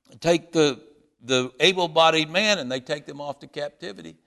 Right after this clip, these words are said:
and they use them as their slaves. They use them to do their hard work.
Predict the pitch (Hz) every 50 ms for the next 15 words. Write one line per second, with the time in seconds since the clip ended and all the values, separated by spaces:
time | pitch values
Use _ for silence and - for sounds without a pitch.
0 | _ _ - 113 117 123 123 120 123 127 123 117 127 131 127 131 123 120 135 127
1 | 123 - - - - 123 113 - _ _ _ _ _ _ _ _ _ _ _ _
2 | _ _ _ _ _ _ 117 123 127 131 123 117 127 127 123 123 117 127 131 127
3 | 127 127 113 107 120 131 135 143 139 127 - 185 214 - _